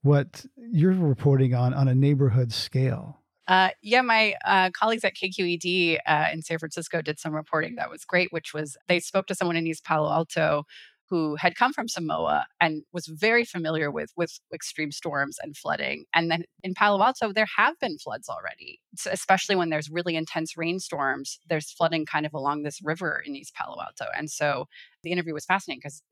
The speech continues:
Speaker 2: they moved somewhere where they thought maybe that they were in different circumstances. And they were like, "This is way too familiar that we're dealing with this all over again."
Speaker 1: We'll play a clip of that, and then we'll get, um, Sherelle to respond. So this is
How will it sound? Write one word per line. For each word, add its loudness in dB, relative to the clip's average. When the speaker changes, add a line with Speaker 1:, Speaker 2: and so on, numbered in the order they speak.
Speaker 2:
they 2
moved -2
somewhere 0
where -4
they -8
thought 2
maybe -6
that -6
they -2
were -2
in -4
different -6
circumstances. -8
And -8
they 0
were -2
like, -6
"This -10
is -14
way 0
too -8
familiar -10
that -8
we're -8
dealing -8
with -20
this -14
all -14
over -14
again." -20
Speaker 1:
We'll 4
play 4
a 4
clip 2
of 4
that, 2
and 4
then 4
we'll 4
get, 2
um, 4
Sherelle 4
to 0
respond. 4
So 4
this 4
is 6